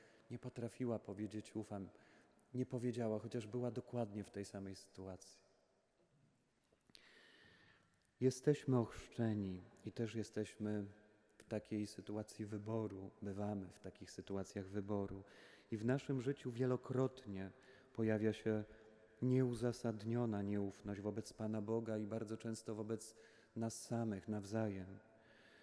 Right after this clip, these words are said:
Wielu z nas wie, co to znaczy skrzywdzić kogoś albo też skrzywdzić siebie przez taką nieuzasadnioną nieufność. I Pan Bóg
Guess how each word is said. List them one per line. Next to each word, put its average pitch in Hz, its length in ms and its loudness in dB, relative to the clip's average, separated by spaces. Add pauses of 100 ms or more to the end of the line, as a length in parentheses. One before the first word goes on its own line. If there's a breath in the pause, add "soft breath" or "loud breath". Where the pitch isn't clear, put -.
(120)
Wielu 123 260 4
z 117 140 -6
nas 101 500 0
wie, 104 140 4
co - 140 -10
to 104 140 -4
znaczy 104 540 -2
skrzywdzić 113 800 -2
kogoś 98 560 -6
albo 101 360 -4 (340 loud breath)
też - 220 -10
skrzywdzić 110 600 -6
siebie 101 580 2 (340 loud breath)
przez - 200 -6
taką 113 400 -2 (220)
nieuzasadnioną 117 1040 0
nieufność. 101 1040 -6 (960 loud breath)
I 113 60 0
Pan 139 320 4
Bóg 101 220 -6